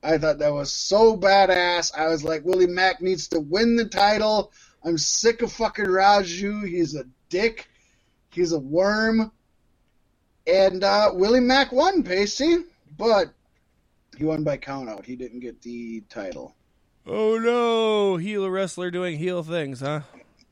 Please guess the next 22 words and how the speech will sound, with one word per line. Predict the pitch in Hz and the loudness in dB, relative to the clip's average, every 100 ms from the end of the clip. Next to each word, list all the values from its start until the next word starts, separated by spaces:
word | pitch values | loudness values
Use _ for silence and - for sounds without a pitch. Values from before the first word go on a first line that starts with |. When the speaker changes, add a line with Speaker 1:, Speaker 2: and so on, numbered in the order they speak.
| - | -14
Speaker 1:
Yeah. | 117 120 113 87 - _ - - - - | -6 -2 0 -2 -6 _ -20 -20 -20 -2
I | - | 6
mean, | 254 269 | 6 8
it | 262 | 8
was, | 277 208 180 - | 6 6 0 2
it | 240 | 4
was | 240 | 4
great. | 214 220 175 | 4 4 4
Actually, | 185 220 233 233 | 2 2 0 0
Rohit | 190 226 202 226 226 147 _ | 4 6 6 2 -2 -8 _
does | 180 185 220 | 2 2 2
his | 180 208 185 | 0 -4 -2
job | 156 175 190 156 | 2 4 4 0
perfectly. | - 165 175 190 185 202 226 220 - - - - - | -4 -4 -2 -6 -6 -4 -2 -4 -10 -20 -20 -20 -16
He | - 269 | 4 4
does | 302 262 277 262 214 | 6 8 8 6 2
what, | 208 233 226 220 | 0 0 0 -2
um, | 190 196 185 165 139 110 _ _ _ _ - | 0 2 0 -2 -10 -14 _ _ _ _ -8
I | 170 | -6
think | - 247 | -4 -6
what, | 254 220 220 214 202 185 | -6 -6 -2 2 0 0
uh, | 180 180 175 170 165 160 | 0 2 0 0 -2 -2